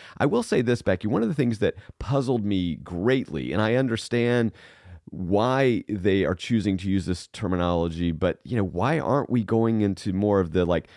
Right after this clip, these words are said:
veterinary nurse practitioner <laughs> terminology? I mean, why aren't we, like, just go ahead and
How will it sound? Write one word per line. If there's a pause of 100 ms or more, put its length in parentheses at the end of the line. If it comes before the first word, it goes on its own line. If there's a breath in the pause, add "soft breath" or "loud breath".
(120)
veterinary
nurse
practitioner (100)
<laughs>
terminology?
I
mean,
why
aren't
we,
like,
just
go
ahead
and